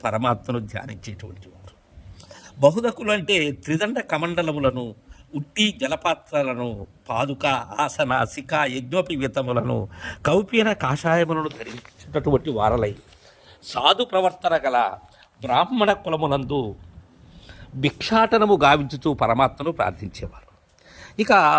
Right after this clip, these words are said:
మూడవ వారు హంసలు, అంటే వీళ్ళు, వీరు ఏకదండములు ధరించేవారు, మండనమును చేసుకునేటటువంటి వారు, శిరోమండనం, యజ్ఞోపవీతం, ఉట్టి కమండలం వీటిని ధరించిన వారు.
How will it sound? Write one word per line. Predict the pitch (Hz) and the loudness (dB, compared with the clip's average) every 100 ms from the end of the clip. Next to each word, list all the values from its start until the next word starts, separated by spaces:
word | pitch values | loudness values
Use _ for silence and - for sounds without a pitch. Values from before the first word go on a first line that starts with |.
| 147 | 4
మూడవ | 156 175 180 147 | 4 6 6 6
వారు | 143 156 | 4 4
హంసలు, | - 104 107 - 92 - - - - | 0 -4 -6 -10 -14 -18 -20 -20 -12
అంటే | 147 208 | -4 0
వీళ్ళు, | 160 170 156 156 135 117 113 - _ - - - 180 | 0 0 -2 -2 -4 -4 -12 -20 _ -20 -20 -8 0
వీరు | 190 180 156 139 | 4 6 4 0
ఏకదండములు | 196 240 208 190 185 | -2 0 0 0 0
ధరించేవారు, | 180 123 117 - 120 92 - - _ _ _ _ - - - - - | 0 -4 -6 -8 -10 -12 -16 -20 _ _ _ _ -20 -20 -20 -18 -2
మండనమును | 123 151 208 208 196 180 - | 2 4 4 4 4 2 2
చేసుకునేటటువంటి | 131 - - 120 113 101 104 101 | 0 0 -2 0 -2 -4 -6 -6
వారు, | - - - - - - - - _ - _ _ _ - - | -12 -18 -20 -20 -20 -20 -20 -20 _ -20 _ _ _ -20 -16
శిరోమండనం, | - 131 113 95 - - - - - - - 151 | -8 -2 -2 -2 -6 -18 -20 -20 -20 -20 -4 0
యజ్ఞోపవీతం, | 160 147 196 165 143 139 214 | 2 2 0 0 -2 0 0
ఉట్టి | 165 147 | -2 -6
కమండలం | 185 156 147 143 147 160 | -4 -2 0 2 2 2
వీటిని | 127 135 120 | 0 -2 0
ధరించిన | 120 117 120 110 | 0 0 -2 -2
వారు. | 85 - | -4 -10